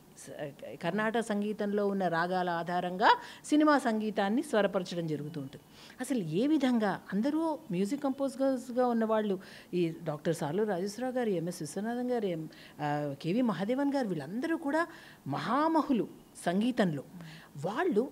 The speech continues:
ఈ సినిమా సంగీతాన్ని ఏ విధంగా స్వరపరిచారు, ఈ విషయాన్ని కొంత మనం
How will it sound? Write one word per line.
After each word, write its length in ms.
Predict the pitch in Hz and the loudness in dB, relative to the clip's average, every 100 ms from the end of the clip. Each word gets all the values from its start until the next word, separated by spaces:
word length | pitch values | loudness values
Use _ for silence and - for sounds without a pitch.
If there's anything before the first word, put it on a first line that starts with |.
| - | 2
ఈ 100 | 277 | 2
సినిమా 440 | 302 294 359 392 403 | 4 4 4 4 4
సంగీతాన్ని 680 | 277 262 277 285 277 403 415 | 4 2 2 0 0 2 2
ఏ 40 | |
విధంగా 320 | 392 294 294 | 4 4 2
స్వరపరిచారు, 800 | 294 196 190 175 - 147 - - | 2 0 0 -4 -6 -12 -10 -2
ఈ 160 | 302 392 | 2 4
విషయాన్ని 540 | 311 294 330 339 349 | 2 0 0 0 0
కొంత 320 | - 262 269 | -2 -2 0
మనం 260 | 262 254 | 2 2